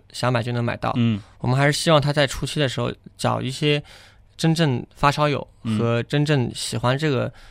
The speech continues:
Speaker 1: 车子的人来骑我们这个车。
Speaker 2: 嗯。
Speaker 1: 嗯，因为这些天使用户可以，呃，很好地帮助我们去提升这个车子的一些功能和改进。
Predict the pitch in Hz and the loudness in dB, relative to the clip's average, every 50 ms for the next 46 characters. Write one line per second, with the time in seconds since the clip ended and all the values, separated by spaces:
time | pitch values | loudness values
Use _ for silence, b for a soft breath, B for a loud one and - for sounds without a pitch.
0 | B B - - 156 147 147 127 113 113 113 117 117 - - - 127 113 113 113 | B B -4 -4 -2 0 0 -2 -2 -2 -2 -4 -6 -8 -10 -8 -6 -6 -6 -6
1 | - - - - - - 120 123 117 - 117 - - 113 113 - - 131 135 B | -8 -12 -14 -12 -8 -6 -4 -4 -4 -4 -6 -6 -6 -8 -8 -8 -10 -12 -12 B
2 | B B B B B B B - - 127 123 139 143 151 151 151 175 170 165 165 | B B B B B B B -6 -4 -2 0 2 2 2 4 4 4 4 4 4
3 | - 185 180 147 139 139 135 127 - 139 123 - - 135 131 123 120 - - - | 4 2 2 4 2 0 0 0 -2 -4 -4 -4 -4 -2 -2 -2 -4 -6 -10 -20
4 | - - - 117 120 120 113 117 - - - 135 143 143 127 117 117 - 127 135 | -16 -8 -6 -4 -4 -4 -6 -8 -12 -8 -6 -6 -4 -4 -6 -6 -4 -2 0 0
5 | 147 143 147 131 123 - 117 120 - - - 113 - B B B B B - - | 0 0 -2 -4 -4 -4 -6 -8 -8 -8 -10 -10 -10 B B B B B -10 -8
6 | - 131 123 135 131 131 143 131 117 - - 139 123 123 120 117 - - 131 127 | -6 -4 -2 -2 -2 -2 -2 -2 -4 -4 -4 -6 -6 -6 -6 -8 -8 -8 -6 -6
7 | 123 - 143 143 139 123 117 120 117 - - - - - 120 | -4 -2 -2 -2 0 0 -2 -2 -4 -4 -6 -8 -8 -8 -10